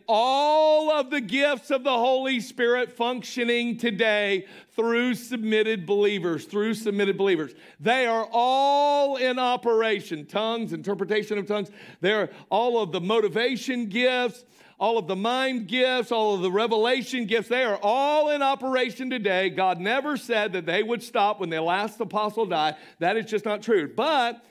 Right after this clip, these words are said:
i-, if you've been around the church world at all, sometimes what I just read to you gets kind of lumped in with this, these, these gifts. Now,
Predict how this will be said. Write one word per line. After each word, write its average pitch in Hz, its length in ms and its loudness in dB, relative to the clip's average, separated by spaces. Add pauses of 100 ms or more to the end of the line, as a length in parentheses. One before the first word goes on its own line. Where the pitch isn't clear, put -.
(440)
i-, 165 40 -8
if 233 420 0
you've 226 120 -2
been 247 140 0
around 226 200 0
the 185 80 0
church 330 460 -2
world 226 280 0
at 185 100 0
all, 170 280 0
sometimes 240 1200 -2
what 208 180 0
I 208 160 2
just 214 500 -2
read 240 520 -2
to 226 140 -4
you 156 580 -2 (580)
gets 269 280 -4
kind 262 240 -2
of 202 100 -2
lumped 247 720 0
in 240 500 -2 (1300)
with 226 320 -2
this, 214 380 -2 (300)
these, 208 500 -4
these 202 440 -6 (220)
gifts. 254 840 -4 (920)
Now, 190 400 -2